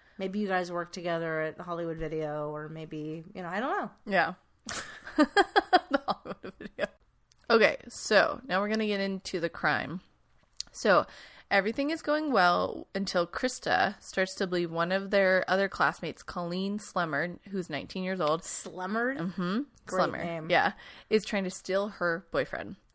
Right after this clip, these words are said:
Speaker 2: So
Speaker 1: Mm.
Speaker 2: Krista and Colleen supposedly are verbally fighting at this point. Krista even claims that she woke up one night to Colleen standing over her bed, threatening her with a box cutter.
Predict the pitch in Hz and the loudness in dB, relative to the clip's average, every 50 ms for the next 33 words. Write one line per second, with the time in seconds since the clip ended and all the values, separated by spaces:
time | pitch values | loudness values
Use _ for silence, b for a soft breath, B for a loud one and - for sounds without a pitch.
0 | _ - _ _ _ - - - 190 - - - - - _ _ _ - - - | _ -20 _ _ _ -4 2 4 4 4 4 0 -8 -20 _ _ _ -20 -20 -16
1 | - 165 170 165 147 - - 190 202 - - 254 247 - 208 254 - - 311 302 | -12 -10 -10 -10 -8 -6 -4 -4 -4 -2 -2 -2 0 0 -2 -4 0 2 2 4
2 | 269 226 196 185 175 175 185 - - - - 180 - - - 226 247 262 262 247 | 4 2 0 -2 -4 -6 -8 -12 -12 -10 -10 -10 -6 -2 0 0 0 2 0 -2
3 | 196 160 160 156 156 - - - 180 165 165 175 165 165 165 202 208 226 247 254 | -2 -2 -2 -2 -4 -4 -6 -6 -6 -6 -2 0 0 0 2 2 2 2 0 0
4 | - 185 151 165 165 165 160 135 - - 151 - - - - - - - 190 - | 0 0 0 0 0 -2 -4 -6 -6 -6 -8 -10 -10 -8 -6 -6 -4 -4 -4 -6
5 | - B B B B B B B B B - - 262 254 - - - 233 202 - | -8 B B B B B B B B B -4 -2 -2 -2 -2 0 0 0 0 0
6 | - 202 202 190 185 190 - - 180 165 165 160 170 165 - - - - 196 185 | -2 -2 -2 0 -2 -2 -4 -4 -4 -4 -2 -4 -4 -4 -6 -6 -6 -4 -4 0
7 | 180 180 175 180 - 196 190 - 190 180 175 160 156 - - - - - - - | 2 2 2 2 0 -2 -4 -4 -4 -4 -4 -4 -6 -6 -8 -14 -16 -10 -4 -2
8 | 170 160 165 165 165 156 156 - - - - 165 175 208 233 240 247 240 240 240 | -2 -2 -2 -4 -6 -8 -10 -12 -12 -8 -6 -4 -4 -2 -2 0 0 0 0 0
9 | 233 233 226 202 208 190 170 156 156 - - 170 156 165 185 - 220 220 214 208 | 0 0 -2 0 2 2 2 2 0 -2 -6 -4 -2 0 0 0 -2 -4 -4 -4
10 | 220 208 190 190 - 156 156 165 - - 165 220 - - - - - - 139 - | -4 -4 -4 -2 -2 -2 -2 -2 0 4 4 4 4 2 -10 -10 -6 -6 -2 0
11 | 151 180 214 262 | 4 4 4 4